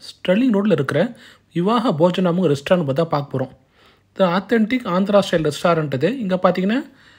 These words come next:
ஆந்திரா, ஆந்திர பிரதேஷ், அப்புறம் தெலங்கானா, அப்புறம் ராயலசீமா ஏரியா, இந்த மூணு ஏரியால இருக்கிற ஃபுட் வெரைட்டிஸ் தான் வந்து சர்வ் பண்றாங்க.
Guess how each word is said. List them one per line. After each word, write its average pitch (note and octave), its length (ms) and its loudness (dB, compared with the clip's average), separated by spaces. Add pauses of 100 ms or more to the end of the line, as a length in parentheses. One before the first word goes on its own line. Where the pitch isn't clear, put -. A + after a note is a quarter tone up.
(480)
ஆந்திரா, E3+ 380 2
ஆந்திர E3 400 2
பிரதேஷ், F3 340 0
அப்புறம் C#3+ 600 -4 (160)
தெலங்கானா, E3+ 580 2
அப்புறம் D#3 280 2
ராயலசீமா F3+ 400 0
ஏரியா, C#3 260 0
இந்த C#3 160 -6
மூணு G3 300 2
ஏரியால G3 260 4
இருக்கிற F#3 260 -2
ஃபுட் E3+ 220 -4
வெரைட்டிஸ் D3+ 280 0
தான் F#3+ 120 -2
வந்து E3 360 -4
சர்வ் E3 200 2
பண்றாங்க. B2 420 -6